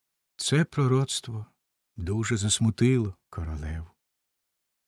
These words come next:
Але вона впала у ще більший відчай, коли побачила, що її друга дочка потворна до краю. «Не сумуйте, королево», —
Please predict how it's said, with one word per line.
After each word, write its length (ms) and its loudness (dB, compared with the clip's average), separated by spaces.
Але 240 6
вона 280 8
впала 640 4
у 100 0
ще 240 4
більший 600 4
відчай, 680 -2
коли 220 0
побачила, 680 0
що 200 -2
її 360 2
друга 680 0
дочка 580 -6
потворна 720 0
до 180 -4
краю. 480 -4
«Не 160 6
сумуйте, 760 6
королево», — 720 0